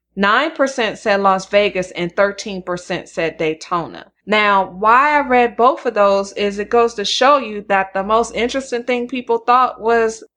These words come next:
Chase winning over Danica, and thirty-nine percent of the people, and when you really look at it total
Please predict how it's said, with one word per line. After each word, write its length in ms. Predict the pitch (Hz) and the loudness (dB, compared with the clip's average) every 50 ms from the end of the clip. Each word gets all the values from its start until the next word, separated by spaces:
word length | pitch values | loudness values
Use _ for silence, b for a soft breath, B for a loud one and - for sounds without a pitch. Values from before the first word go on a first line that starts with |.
| _ | _
Chase 540 | - - - 226 220 240 247 247 247 - - | -14 -6 -2 0 0 0 0 -2 -6 -10 -12
winning 460 | - 190 190 190 202 214 233 240 - | -12 -8 -8 -6 -6 -4 -4 -4 -2
over 280 | - - 220 220 208 196 | 0 0 0 0 -2 -4
Danica, 680 | 190 220 262 294 285 247 226 233 - 208 196 196 214 - b b b b b | -2 -2 0 0 0 -2 -4 -6 -4 -4 -4 -4 -4 -6 b b b b b
and 680 | 190 214 226 226 233 233 233 233 233 233 233 233 220 - _ _ _ _ _ _ | 2 2 2 4 2 2 2 0 0 0 -2 -4 -6 -10 _ _ _ _ _ _
thirty-nine 560 | 262 262 262 254 254 254 254 269 294 294 294 | 2 2 2 2 2 0 2 2 2 2 0
percent 480 | 294 - 254 247 - - 240 233 226 - - | 0 -2 -4 -4 -4 -4 -6 -6 -6 -8 -4
of 180 | 208 226 233 220 | -2 -2 -2 -2
the 80 | 226 233 | -4 -6
people, 640 | - 269 254 240 - - 240 240 233 233 240 - - | -6 -6 -8 -8 -2 0 2 2 4 2 0 -2 0
and 180 | 220 233 233 247 | 0 0 2 2
when 140 | 285 311 311 | 2 0 0
you 100 | 311 294 | 0 0
really 260 | 277 311 311 285 254 | 2 2 2 2 2
look 200 | 240 262 269 262 262 | 0 0 0 0 0
at 180 | 226 214 208 | 0 0 0
it 140 | 196 190 - | -2 -4 -8
total 640 | - - 254 277 302 269 208 190 190 196 208 - _ | -2 0 2 2 2 2 0 0 0 -2 -4 -6 _